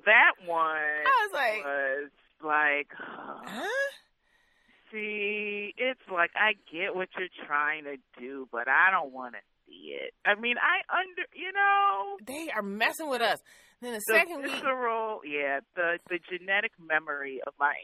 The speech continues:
Speaker 1: ancestors never,
Speaker 2: I
Speaker 1: it
Speaker 2: know.
Speaker 1: never sits well with me to see
Speaker 2: I know.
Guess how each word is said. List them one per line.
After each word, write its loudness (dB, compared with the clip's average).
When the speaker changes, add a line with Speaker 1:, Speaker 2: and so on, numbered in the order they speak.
Speaker 1:
ancestors -10
never, 0
Speaker 2:
I -12
Speaker 1:
it -6
Speaker 2:
know. -12
Speaker 1:
never 8
sits -4
well 2
with -6
me -12
to -8
see -10
Speaker 2:
I -6
know. -2